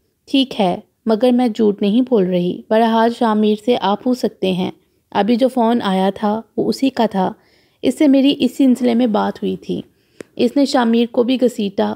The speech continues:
वो अपनी मुस्कुराहट दबाता मिशाल की सियासत की दाद देने लगा।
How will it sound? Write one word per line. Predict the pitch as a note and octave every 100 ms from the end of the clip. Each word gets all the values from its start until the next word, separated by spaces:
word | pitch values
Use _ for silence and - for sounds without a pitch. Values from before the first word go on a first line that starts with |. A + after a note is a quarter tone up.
| -
वो | A3
अपनी | A3 A#3
मुस्कुराहट | A#3+ A#3 - G#3+ G3 A3 G#3
दबाता | G3 G3 F#3+ G3+ G3+ - _ _ _ _ _ _ -
मिशाल | A3+ B3+ A3+ B3 C4+
की | D4
सियासत | C#4+ B3+ G#3+ - A3+ -
की | B3
दाद | G#3 G#3 F#3+
देने | G3 F#3
लगा। | F3+ E3+ F#3 F#3